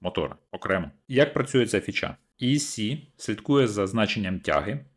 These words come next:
яке польотник посилає на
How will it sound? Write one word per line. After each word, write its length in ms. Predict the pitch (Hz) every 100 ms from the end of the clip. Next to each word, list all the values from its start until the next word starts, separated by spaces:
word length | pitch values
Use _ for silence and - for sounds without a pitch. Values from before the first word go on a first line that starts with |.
| -
яке 240 | 101 98 95
польотник 640 | 110 107 147 147 135 - -
посилає 640 | - 101 98 107 120 123 -
на 460 | 90 98 104 104